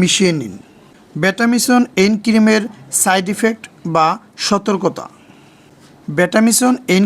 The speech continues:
ক্রিম সাধারণত দিনে তিন থেকে চারবার এই ব্যবহার করার পরামর্শ দেওয়া হয়, তবে ব্যবহারের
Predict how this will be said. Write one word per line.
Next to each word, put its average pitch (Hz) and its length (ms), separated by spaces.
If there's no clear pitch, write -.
ক্রিম 214 220
সাধারণত 202 520
দিনে 220 280
তিন 220 140
থেকে 220 200
চারবার 185 420
এই 196 60
ব্যবহার 196 440
করার 190 240
পরামর্শ 196 360
দেওয়া 165 220
হয়, 107 180
তবে 196 240
ব্যবহারের 214 500